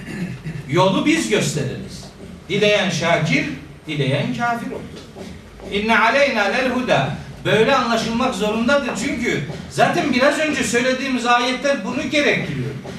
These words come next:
Sen bir şey yapacaksın ki ben de bir şey yapayım diyor Allah-u Teala.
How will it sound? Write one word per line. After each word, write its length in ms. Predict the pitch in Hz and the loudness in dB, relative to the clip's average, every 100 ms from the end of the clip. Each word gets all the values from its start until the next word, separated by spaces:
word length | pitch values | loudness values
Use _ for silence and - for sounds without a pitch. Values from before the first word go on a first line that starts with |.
| - | -8
Sen 360 | - 233 247 - | 0 2 2 2
bir 60 | |
şey 200 | - 247 | 2 2
yapacaksın 720 | 247 240 240 302 330 370 370 | 4 2 4 2 2 -4 -4
ki 160 | 285 220 | -2 0
ben 160 | 247 | 2
de 140 | 254 240 | 2 2
bir 40 | |
şey 180 | - 285 | 4 4
yapayım 420 | 285 254 214 196 | 4 4 2 2
diyor 140 | 170 147 | 2 2
Allah-u 140 | 127 | 2
Teala. 500 | - 107 - - | 0 -6 -10 -12